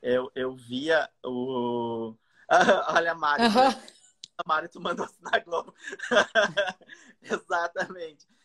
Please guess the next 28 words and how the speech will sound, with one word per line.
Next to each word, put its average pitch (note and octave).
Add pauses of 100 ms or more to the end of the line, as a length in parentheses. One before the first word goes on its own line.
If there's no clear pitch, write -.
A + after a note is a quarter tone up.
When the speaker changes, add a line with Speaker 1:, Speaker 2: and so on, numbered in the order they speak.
(180)
Speaker 1:
E D3
aí, D#3 (100)
o D3 (520)
do C3+
Rodolfo E3
foi F3
muito D3+
surpre-, - (300)
pra C#3
mim C#3
foi D#3
muito D3
surpreendente, C#3
porque -
foi C#3+
muita C3+
mulher, C3+
assim, B2 (380)
ah, A#2
jovem, B2 (200)
que B2+
veio B2
defender B2
o B2
posicionamento B2
dele, B2
que -
eu A2